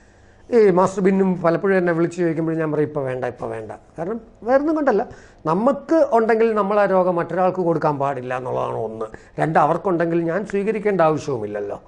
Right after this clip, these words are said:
അങ്ങനെ ഞാൻ ഇത്രയും സമയം പോയപ്പോൾ എനിക്ക് ഇവിടെ ഇരുന്ന് ശരിക്കും പറഞ്ഞാൽ കുറേ കവിതകൾ എഴുതി. അപ്പോൾ അതൊക്കെ എൻ്റെ വീട്ടിൽ തന്നെ, ആ, എൻ്റെ അറിയാലോ, ബിച്ചു ചേട്ടൻ്റെ മോനുണ്ട്, വീട്ടിൽ സിംഗേഴ്സ് ഉണ്ട്, സ്റ്റുഡിയോ,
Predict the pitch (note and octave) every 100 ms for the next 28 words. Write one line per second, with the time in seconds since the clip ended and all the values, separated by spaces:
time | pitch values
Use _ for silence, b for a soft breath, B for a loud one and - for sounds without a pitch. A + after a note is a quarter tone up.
0 | b b b b b b - G3+ C#4+ D4+
1 | A#3+ G3 F#3+ G#3 G#3+ - - - - -
2 | E3+ E3+ D#3+ E3+ E3+ D#3+ D#3 D#3 D#3 D#3
3 | D3+ D3+ D3 C#3+ C#3+ C#3+ C3 C#3 E3 C3+
4 | C3 C#3+ C3+ B2 A#2+ A#2 A#2 - - _
5 | b b b b - - C3 C#3 - D3+
6 | B3 A3+ G3 G3 F#3+ F#3+ G3+ F3+ E3 F3
7 | B B B F#3 F#3 D#3+ D#3 E3 D3+ C#3
8 | B2 B2 B2 A#2+ B2 B2 B2 B2 B2 B2
9 | B2 A2+ B2 B2 A#2+ A#2+ B2 B2 A#2+ -
10 | A#2 C3 A#2 C#3 C3+ A#2+ D3+ C#3 C#3+ D3